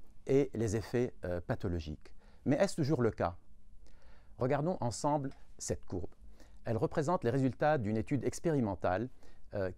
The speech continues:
qui vise à mesurer les effets du bisphénol A sur la prolifération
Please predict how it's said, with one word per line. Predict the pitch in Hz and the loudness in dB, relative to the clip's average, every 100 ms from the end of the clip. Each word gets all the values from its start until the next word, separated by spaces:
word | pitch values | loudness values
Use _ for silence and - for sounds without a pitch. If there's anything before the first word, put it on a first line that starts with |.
| - | -2
qui | 120 | 0
vise | 139 170 147 - - - | 2 0 -2 -4 -12 -6
à | 123 117 | 0 2
mesurer | 139 123 120 104 123 | 4 4 4 4 4
les | 107 104 95 | 4 2 2
effets | 123 - 143 | 0 2 2
du | 98 | 2
bisphénol | 107 - 151 117 110 | 0 0 2 4 2
A | 117 | 0
sur | 127 - | 0 0
la | 98 | 0
prolifération | - 165 160 151 123 - 131 117 | 2 2 4 2 0 -2 -2 -2